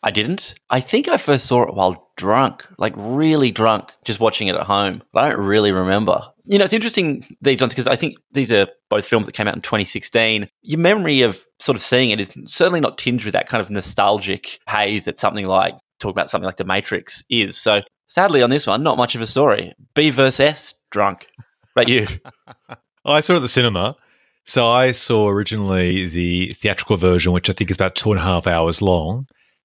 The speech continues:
Speaker 2: And later on, on D V D or Blu-ray, I saw the Ultimate Edition, which is three hours long, which has half an hour of extra footage. And if you read the reviews online, which we'll get to, that half an hour, people say,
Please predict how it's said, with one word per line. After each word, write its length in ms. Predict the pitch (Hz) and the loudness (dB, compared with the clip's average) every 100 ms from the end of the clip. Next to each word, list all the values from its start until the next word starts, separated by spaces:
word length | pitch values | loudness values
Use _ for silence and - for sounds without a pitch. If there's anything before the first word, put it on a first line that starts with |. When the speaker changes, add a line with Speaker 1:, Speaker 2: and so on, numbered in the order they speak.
| - | -6
Speaker 2:
And 120 | 113 | 0
later 220 | 101 98 | 2 4
on, 80 | 95 | 4
on 200 | 90 87 | 2 0
D 200 | 80 95 | 2 2
V 160 | 87 85 | 2 2
D 260 | 87 87 | 2 2
or 60 | 85 | 2
Blu-ray, 460 | 90 92 90 85 82 | 2 2 4 4 2
I 80 | |
saw 400 | 78 - 95 87 | 2 2 2 2
the 280 | 80 85 82 - | 2 0 0 0
Ultimate 340 | 110 - 101 | 0 0 0
Edition, 400 | 85 82 - 80 | 0 0 0 -2
which 220 | 82 - | -6 -6
is 160 | 85 - | -4 -4
three 240 | - 98 | -2 0
hours 300 | 90 82 87 | 0 0 -4
long, 200 | 87 78 | -4 -6
which 180 | 85 90 | -6 -2
has 260 | 95 92 - _ _ _ _ | 0 0 -4 _ _ _ _
half 280 | - 131 - | 0 0 0
an 60 | 120 | 0
hour 160 | 104 | 2
of 80 | 98 | 2
extra 260 | 101 - 98 | 0 -2 -4
footage. 540 | - 127 180 - - _ _ _ _ _ | 0 2 2 -2 -6 _ _ _ _ _
And 480 | 120 110 104 101 107 | -2 0 0 0 -2
if 100 | 110 | -4
you 100 | 107 | 0
read 180 | 110 127 | 2 4
the 60 | 110 | 2
reviews 300 | 90 101 90 | 2 2 2
online, 400 | 85 87 90 90 | 0 0 0 0
which 160 | 92 | -4
we'll 80 | 90 | -4
get 180 | 87 85 | -4 -4
to, 380 | - 85 85 82 - _ | -4 -4 -4 -6 -12 _
that 160 | - 101 | -4 0
half 300 | 95 101 - | 2 0 0
an 80 | 98 | -2
hour, 260 | 87 87 | 0 0
people 240 | 85 90 85 | -4 -6 -4
say, 640 | - 90 85 85 85 78 | -2 -2 -2 -4 -4 -6